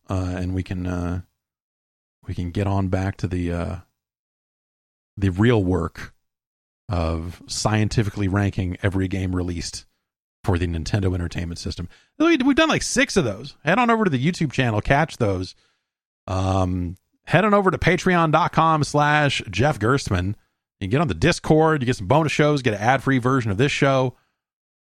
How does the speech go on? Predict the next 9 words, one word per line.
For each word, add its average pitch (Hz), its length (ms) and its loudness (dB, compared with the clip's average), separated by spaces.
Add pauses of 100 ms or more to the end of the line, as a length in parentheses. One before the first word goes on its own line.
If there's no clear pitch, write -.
(260)
the 147 200 4
hot - 260 0
shit, - 420 -4 (760)
and 117 120 0
so 185 280 2
on 113 320 0
and 101 140 -4
so 160 200 4
forth. 120 440 -2